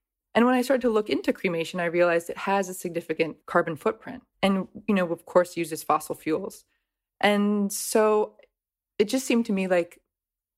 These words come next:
the last gesture we make on this earth, well, for me anyway, I didn't want it to be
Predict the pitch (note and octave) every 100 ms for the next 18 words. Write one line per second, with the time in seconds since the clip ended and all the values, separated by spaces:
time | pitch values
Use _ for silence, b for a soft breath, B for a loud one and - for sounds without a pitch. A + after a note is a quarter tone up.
0 | - F#3 F#3 F3 G3 - G#3 G#3 - A3
1 | G#3+ A3+ G#3+ G3 E3+ E3 D#3+ D#3 D#3 -
2 | - - F3+ - G3 F#3+ E3+ D#3+ D#3 D#3+
3 | D#3+ F3 C#3+ D#3+ - D3+ D#3 D3+ D3